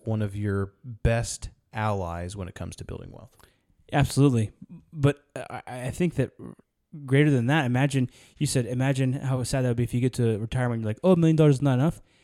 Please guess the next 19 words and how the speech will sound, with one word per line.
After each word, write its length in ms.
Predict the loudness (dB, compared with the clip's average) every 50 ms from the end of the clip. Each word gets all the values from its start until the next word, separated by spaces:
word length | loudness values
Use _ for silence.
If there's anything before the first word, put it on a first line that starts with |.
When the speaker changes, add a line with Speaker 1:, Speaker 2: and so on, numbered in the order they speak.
| _ _ _ _ _ _ _ -8 -4
Speaker 2:
Imagine 320 | 0 2 2 2 2 0 -2 _ _ _ _
all 220 | 0 4 4 6 6
the 100 | 6 4
people, 400 | 4 0 -2 -2 -2 -2 -2 0
and 100 | 0 2
there 100 | 2 2
are, 260 | 2 0 -2 -4 -8 -14 _ _ -20 -20 -8 0
I 80 | 2
would 120 | 2 4 4
say, 180 | 2 2 0 -2 -8 -18 -20 -20 _ _ _ _ _ _ _ _ _ _ _ _ _ 0
I 60 | 2
would 120 | 2 2
say 160 | 4 2 2 2
the 100 | 0 0
majority 640 | -2 -2 -4 -4 -4 -6 -4 -4 -4 -4 -4 -4
of 100 | -4 -4
people 300 | -6 -6 -4 0 0 2
in 60 | 2
America 540 | 2 0 0 0 -2 -2 -2 -2 -4 -4 -6